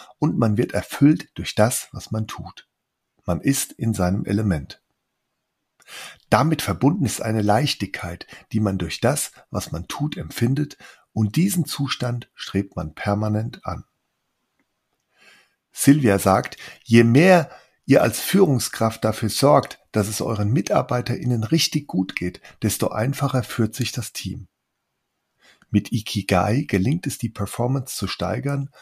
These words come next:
und auch dafür zu sorgen, dass der Energieakku auch abends noch voll ist. Wie kann ich Ikigai gut in meinen Führungsalltag integrieren und damit dafür sorgen,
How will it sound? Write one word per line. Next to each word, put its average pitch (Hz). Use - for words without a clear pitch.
und -
auch -
dafür 131
zu -
sorgen, 113
dass 110
der -
Energieakku 110
auch -
abends 98
noch 113
voll 78
ist. -
Wie 151
kann -
ich -
Ikigai 120
gut 151
in 101
meinen 131
Führungsalltag 127
integrieren 123
und 101
damit 147
dafür 98
sorgen, 127